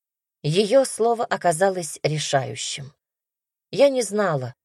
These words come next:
рассказали ли старшему Родесу о нашем родстве, но он отступил. «Так и быть, больше возражений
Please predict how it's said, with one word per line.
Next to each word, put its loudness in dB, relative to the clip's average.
рассказали 4
ли -2
старшему 0
Родесу 2
о 2
нашем 0
родстве, 2
но 6
он 4
отступил. -6
«Так 4
и 4
быть, 2
больше 2
возражений 2